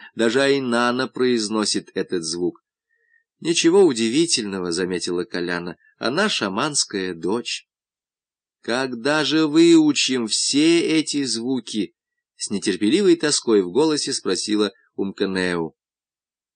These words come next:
"Всё зависит от вашего усердия", — ответил Першин. "Вот когда вы будете знать все эти звуки, тогда приступим к словам". "А сколько ты сам учился?" —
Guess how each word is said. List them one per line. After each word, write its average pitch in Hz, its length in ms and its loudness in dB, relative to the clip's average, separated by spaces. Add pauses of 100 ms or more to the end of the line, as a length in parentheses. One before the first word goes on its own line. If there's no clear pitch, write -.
(220)
"Всё 151 380 0
зависит 143 640 2
от 92 160 -8
вашего 104 380 -2
усердия", — 90 680 0 (180)
ответил 90 540 -4
Першин. 82 420 -6 (300)
"Вот 120 220 -2
когда 120 380 -2
вы 123 200 0
будете 123 440 -2
знать 120 300 -4
все 233 440 0
эти 90 240 -4
звуки, 85 500 -4 (260)
тогда 85 420 -2
приступим 127 640 -2
к - 60 -4
словам". 82 480 -4 (680)
"А 131 180 -2
сколько 170 500 0
ты 175 180 -2
сам 165 380 2
учился?" — 90 640 -2